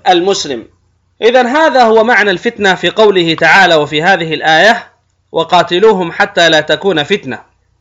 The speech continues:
فهؤلاء يعبدون الشمس والقمر، وهؤلاء يعبدون الأنبياء والصالحين، وهؤلاء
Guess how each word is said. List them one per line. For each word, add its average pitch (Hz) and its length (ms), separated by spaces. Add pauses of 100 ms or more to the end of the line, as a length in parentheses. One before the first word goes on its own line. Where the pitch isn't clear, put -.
(120)
فهؤلاء 220 840 (760)
يعبدون 190 600 (760)
الشمس 208 420
والقمر، 247 640 (560)
وهؤلاء 185 920 (380)
يعبدون 175 560
الأنبياء 185 680
والصالحين، 202 840 (380)
وهؤلاء 180 880